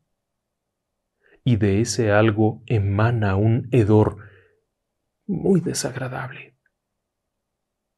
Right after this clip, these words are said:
El coronel sabe cuál es ese hedor.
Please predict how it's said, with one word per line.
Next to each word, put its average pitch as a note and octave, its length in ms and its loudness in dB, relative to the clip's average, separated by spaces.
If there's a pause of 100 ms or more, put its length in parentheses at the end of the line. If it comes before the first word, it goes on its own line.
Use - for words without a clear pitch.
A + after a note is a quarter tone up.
(500)
El A#2 140 -12
coronel G#2+ 340 -4
sabe A2 300 -6
cuál C3+ 200 -8
es B2+ 120 -12
ese - 220 -8
hedor. - 340 -8